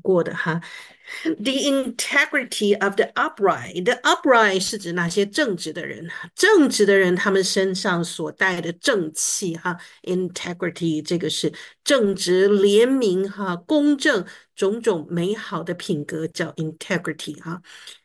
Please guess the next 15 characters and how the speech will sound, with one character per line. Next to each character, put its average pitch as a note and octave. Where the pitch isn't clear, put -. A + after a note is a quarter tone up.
他 C#4+
们 D#4
这 E4+
种 A#3+
美 G#3+
好 C4+
的 A#3
品 A3+
格 G3
可 G#3
以 G3+
guides A#3
them， F3+
可 -
以 G3